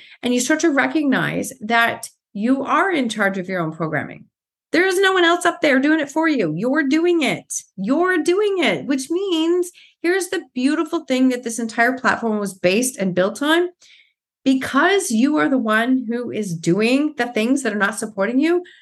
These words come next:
you are all the only one who can create the change. You're the only one. That's it. It's like Mel Robbins says, "No one, no one's coming. No one is coming."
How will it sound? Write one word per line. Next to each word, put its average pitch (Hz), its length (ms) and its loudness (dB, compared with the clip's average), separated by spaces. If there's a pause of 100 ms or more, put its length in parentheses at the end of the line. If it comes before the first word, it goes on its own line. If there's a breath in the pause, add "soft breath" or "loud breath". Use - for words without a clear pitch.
(140 loud breath)
you 320 240 0
are 320 200 4
all 294 340 0
the 277 220 0
only 311 460 2
one 131 260 -10 (240)
who 202 100 -10
can 170 280 -2
create 165 220 -2
the - 60 -12
change. - 420 -10 (140)
You're 294 140 2
the 349 120 4
only 370 200 2
one. 381 360 0 (240)
That's - 180 -2
it. 466 200 0
It's - 680 -20
like 302 140 -2
Mel 330 180 2
Robbins 302 280 0
says, 302 180 -2
"No 233 100 -2
one, 262 300 2
no 240 160 -2
one's 285 120 -4
coming. 220 360 -6 (100)
No 202 240 -2
one 302 140 2
is 339 120 -2
coming." 359 380 -4